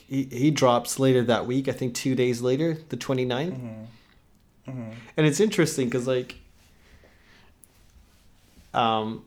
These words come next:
Speaker 1: I'm wondering, you know, like, usually a Kanye release is a, is a big thing. And, like,
Speaker 2: I'm, yeah.
Speaker 1: But what
Speaker 2: I'm
Speaker 1: is
Speaker 2: personally, sorry, I'm personally more excited for Carter Five.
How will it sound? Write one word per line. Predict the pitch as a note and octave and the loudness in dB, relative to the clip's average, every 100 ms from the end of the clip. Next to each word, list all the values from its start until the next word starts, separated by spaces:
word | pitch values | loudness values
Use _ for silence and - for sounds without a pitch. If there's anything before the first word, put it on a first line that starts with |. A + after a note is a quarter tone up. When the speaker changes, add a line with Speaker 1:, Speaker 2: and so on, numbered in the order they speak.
| - | -6
Speaker 1:
I'm | C#3 E3+ | -2 2
wondering, | G#3 D4 E3+ B2 A2+ | 2 4 4 4 2
you | A2+ | 0
know, | B2+ F3 | 0 2
like, | C#3+ B2 A#2+ - _ _ _ _ _ _ - | 2 0 -2 -16 _ _ _ _ _ _ -4
usually | C3+ D#3+ D#3+ D3 C3+ | 2 4 4 2 4
a | B2+ | 2
Kanye | B2 B2+ D3+ C3+ | 2 0 2 2
release | B2 A#2+ A#2+ A#2 | 2 2 0 0
is | A2+ | 0
a, | A2+ G#2+ - - _ | 0 0 -4 -16 _
is | C3 A#2 | -4 -2
a | |
big | G#2 G2+ A#2 A2 | -2 0 0 -2
thing. | - B2 A2 B2 D#3+ - - _ _ _ _ _ _ - | -2 -2 -2 -4 -8 -14 -20 _ _ _ _ _ _ -8
And, | A#2 A2 | -4 -2
like, | G#2+ - - | -4 -6 -6
Speaker 2:
I'm, | D#3 F#3+ - - _ - | 0 0 -2 -18 _ -12
yeah. | C#3+ C3 A2+ A#2+ C3+ | -4 -4 -4 -4 -2
Speaker 1:
But | C3 | -2
what | C#3 F3+ | 2 2
Speaker 2:
I'm | |
Speaker 1:
is | G#3 | 2
Speaker 2:
personally, | D3 D#3 - D#3+ D3 C3+ B2+ B2 A#2+ - _ _ _ _ _ _ _ _ _ _ | 0 -6 -6 -8 -6 -4 -4 -6 -8 -14 _ _ _ _ _ _ _ _ _ _
sorry, | - A2 G#2+ | -8 -6 -6
I'm | B2+ C3 | -6 -6
personally | - C3 B2+ B2 | -4 -6 -4 -6
more | A#2+ A#2 | -4 -6
excited | A#2 A#2 A2+ G#2+ | -8 -10 -12 -14
for | - A2 | -16 -14
Carter | A#2 G#2+ | -12 -12
Five. | A2+ G#2+ G#2 | -12 -12 -12